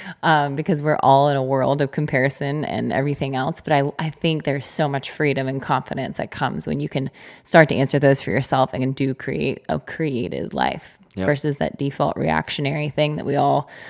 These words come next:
Speaker 1: get to our deathbed one day and regret not doing things.
Speaker 2: Yeah. And relationally, like, you know, h-, how many times have you said in a relationship before, "They just don't get me"?
Speaker 1: Mm-hmm.
Speaker 2: Eh, well, the reality is most of the time you don't get yourself
Speaker 1: Mm-hmm.
Speaker 2: because you haven't taken the time to really do self-reflection.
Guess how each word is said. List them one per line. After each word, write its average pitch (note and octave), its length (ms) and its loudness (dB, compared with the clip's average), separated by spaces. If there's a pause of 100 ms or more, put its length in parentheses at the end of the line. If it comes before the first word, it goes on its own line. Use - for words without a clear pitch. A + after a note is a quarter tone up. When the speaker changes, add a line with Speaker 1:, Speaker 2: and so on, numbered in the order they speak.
(200)
Speaker 1:
get E3+ 200 4
to F3 120 4
our D#3 160 10
deathbed D#3+ 480 8
one C#3+ 200 0
day C#3+ 260 0
and C#3+ 100 -2
regret C#3+ 460 0
not - 240 -6
doing D3 260 -4
things. - 460 -12
Speaker 2:
Yeah. G#2 240 0 (120)
And D3+ 140 2
relationally, D3+ 800 2
like, G#2+ 320 -2 (400)
you C#3+ 140 -6
know, B2 180 0
h-, C#3+ 220 2
how D3 140 2
many G3 160 2
times C#3 280 0
have A2 100 -4
you G#2+ 80 -4
said A2 240 0
in G#2 120 -2
a G2+ 40 0
relationship F#2 600 -6
before, F#2+ 320 -6
"They A#2+ 180 -2
just C#3+ 220 -2
don't C3+ 240 -2
get C#3+ 240 -2
me"? G2+ 220 -4 (360)
Speaker 1:
Mm-hmm. F3 380 0
Speaker 2:
Eh, D3 120 -4
well, D3+ 180 4
the D#3+ 120 6
reality D3+ 540 6
is B2+ 160 -2
most C#3+ 220 -2
of B2+ 40 -10
the - 60 -4
time C#3 140 0
you C#3+ 60 0
don't D#3 160 -2
get B2+ 160 -2
yourself G#2+ 640 -4
Speaker 1:
Mm-hmm. E3 440 -4
Speaker 2:
because A#2+ 260 2
you B2 120 4
haven't B2 280 0
taken A#2+ 340 -2
the G#2+ 100 -2
time G2+ 540 -2
to G#2 120 -4
really G2+ 340 -2
do G2 220 -2
self-reflection. F#2 960 -2